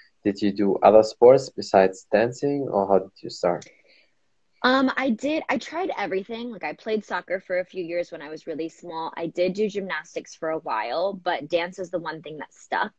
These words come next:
Speaker 2: And by the time I was about twelve, I had to pick what activity
Speaker 1: Mm-hmm.
Speaker 2: I wanted to stick with,
Speaker 1: Yeah.
Speaker 2: since it was such a big time commitment. I also played instruments. I
Speaker 1: Mm-hmm.
Speaker 2: sang and I played the piano and the flute, but I
Speaker 1: Yeah.
Speaker 2: didn't have the
Speaker 1: <laughs>
Speaker 2: time. So, <laughs> yeah,
Speaker 1: Yeah.
Speaker 2: I just chose dance, and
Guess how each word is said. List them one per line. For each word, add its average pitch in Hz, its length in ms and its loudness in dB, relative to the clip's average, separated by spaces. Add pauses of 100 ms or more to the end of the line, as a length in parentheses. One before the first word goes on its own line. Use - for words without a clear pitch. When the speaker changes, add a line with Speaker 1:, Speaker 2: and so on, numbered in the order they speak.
(120)
Speaker 2:
And 175 100 -8
by 151 120 2
the 160 100 0
time 165 240 -8
I 156 80 -4
was 151 160 -6
about 117 280 -4
twelve, 165 720 -2 (160)
I 165 120 0
had 165 340 -10 (120)
to 135 180 -6 (180)
pick 175 240 -6 (300)
what 165 280 -4
activity 196 460 -4
Speaker 1:
Mm-hmm. - 60 -2
Speaker 2:
I 233 60 -6
wanted 233 200 -10
to - 100 -16
stick - 240 -8
with, 214 140 -4
Speaker 1:
Yeah. 190 120 2
Speaker 2:
since 156 180 -6
it - 20 -6
was 104 140 -8
such - 160 -14
a 165 40 -8
big 131 280 -6
time 135 240 -8
commitment. - 440 -12
I 127 60 -4
also 151 220 -6
played 151 240 -6
instruments. 202 760 -4
I 143 260 -2 (320)
Speaker 1:
Mm-hmm. - 180 -6
Speaker 2:
sang 170 400 -4
and - 80 -10
I 120 60 -10
played 156 200 -6
the - 80 -8
piano 147 480 -8
and 147 100 -6
the 127 80 -12 (120)
flute, 131 320 -4
but - 100 2
I - 60 4
Speaker 1:
Yeah. - 60 0
Speaker 2:
didn't 139 200 -8
have 143 360 -6 (120)
the - 80 -8
Speaker 1:
<laughs> - 240 -16
Speaker 2:
time. 220 320 -6
So, 156 440 -2
<laughs> - 20 0
yeah, 208 200 -4 (320)
Speaker 1:
Yeah. 190 200 -6
Speaker 2:
I 202 80 2
just 208 360 -2
chose 214 280 -6
dance, 170 400 -12
and 165 120 -12